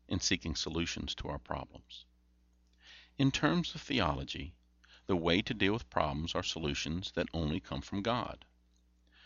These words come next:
The grace of God is freely given to us,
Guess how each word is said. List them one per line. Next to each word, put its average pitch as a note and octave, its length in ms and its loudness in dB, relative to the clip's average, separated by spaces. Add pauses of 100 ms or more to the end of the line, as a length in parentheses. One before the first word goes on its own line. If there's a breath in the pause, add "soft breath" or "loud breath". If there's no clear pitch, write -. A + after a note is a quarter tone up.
(220 loud breath)
The G2 100 2
grace D#2+ 420 2
of B2 160 -2
God D#2 480 -2 (100)
is - 200 -2
freely E2 420 -2
given B2 300 0
to - 180 -8
us, - 300 -12